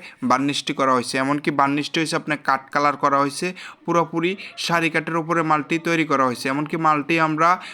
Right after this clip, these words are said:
বার্নিশের আগেও আপনাদের মাঝে ভিডিও দেখাইছিলাম,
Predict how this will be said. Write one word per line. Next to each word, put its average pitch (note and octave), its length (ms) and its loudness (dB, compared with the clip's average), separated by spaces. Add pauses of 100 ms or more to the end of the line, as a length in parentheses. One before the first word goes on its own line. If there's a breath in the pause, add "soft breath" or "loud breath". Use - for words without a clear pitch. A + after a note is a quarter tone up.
(140 loud breath)
বার্নিশের D3 480 0
আগেও E3+ 220 2
আপনাদের E3 400 0
মাঝে D#3+ 240 2
ভিডিও E3 400 2
দেখাইছিলাম, D3+ 560 0